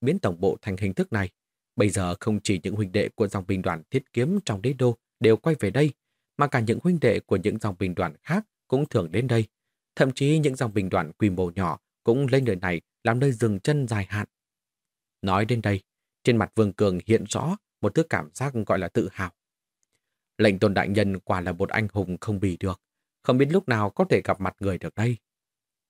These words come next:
Vẻ mặt của Lý Dần rất tự nhiên, hoàn toàn không có thần thái gì đặc biệt. Hơn nữa, nói câu này trong lúc này, bất kỳ ai cũng nghĩ ra lời nói từ đáy lòng. "Ừ,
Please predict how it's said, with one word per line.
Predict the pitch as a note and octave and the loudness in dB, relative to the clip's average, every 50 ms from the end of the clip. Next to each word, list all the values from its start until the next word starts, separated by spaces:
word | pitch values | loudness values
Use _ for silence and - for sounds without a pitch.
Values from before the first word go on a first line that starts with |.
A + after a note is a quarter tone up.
| _ _ _ - | _ _ _ 0
Vẻ | B2 A#2+ | 2 4
mặt | B2 B2+ A#2+ - | 4 2 2 2
của | - A2 | 2 2
Lý | G#2+ C#3 F#3+ | 4 2 0
Dần | F#3 - A#2+ G#2 G2 G2 | 0 0 -2 -2 -2 -2
rất | G2 - - - - | -2 -2 -2 0 0
tự | A#2 - | -2 -2
nhiên, | - B2+ C#3 E3 D#3+ C#3+ - _ _ _ _ _ _ | 0 0 0 0 0 -2 -4 _ _ _ _ _ _
hoàn | - D3 C#3+ | 2 2 2
toàn | C3 - C#3+ C3+ C3+ B2 | 2 0 0 0 0 0
không | - D#3+ D#3 | 0 0 0
có | - G3+ | 0 0
thần | - - A2 F#2+ F2 | 0 0 -2 -2 -2
thái | A2 B2 F3+ F3 | -2 -2 0 0
gì | B2+ G#2 | 0 0
đặc | - G2 F#2+ - | 0 -2 -6 -2
biệt. | - G2+ F#2+ F2 - _ _ _ _ _ _ _ _ _ _ - | 0 0 0 0 -2 _ _ _ _ _ _ _ _ _ _ -2
Hơn | - B2 G#2+ F#2 | 0 0 2 2
nữa, | A2+ G#2 A#2+ D3 F3 F#3 - _ _ _ _ | 2 2 2 2 0 -2 -4 _ _ _ _
nói | G#2 G#2 G#2 B2 - | 2 2 2 2 2
câu | - A#2 G2+ | 2 2 2
này | F#2+ G2 F2+ E2 D#2+ - | 2 2 0 0 -2 -2
trong | - G#2+ A2+ C3+ | -2 -2 0 0
lúc | F#3 - G#2+ | -2 -2 -2
này, | G#2+ G2 F2+ - _ _ _ _ _ _ _ - | -2 -2 -2 -4 _ _ _ _ _ _ _ -2
bất | A#2+ - - | -2 0 0
kỳ | - G#2 G2 | 0 0 0
ai | - - G2+ G#2 G2+ - _ _ _ _ | 0 -2 -2 -2 -2 -4 _ _ _ _
cũng | - B2+ C3 | 0 2 2
nghĩ | A#2+ C3+ C3+ C3 | 2 2 0 0
ra | - A#2+ G#2+ G#2 - - _ - | 0 0 0 0 -2 -4 _ 0
lời | A2+ G#2+ G2+ F2 E2 | 2 2 2 2 0
nói | F2+ F#2+ G2 A#2+ E3 G#3 - - | -2 -4 -2 0 0 0 0 2
từ | B2 G2 | 2 2
đáy | E2+ F#2+ A#2 E3+ | 2 0 -2 -2
lòng. | D3+ G#2+ E2+ - _ _ _ _ _ _ _ _ _ _ _ _ _ _ _ - | -2 -4 -4 -6 _ _ _ _ _ _ _ _ _ _ _ _ _ _ _ 0
"Ừ, | A2+ A2+ A#2 A#2 | 4 6 6 6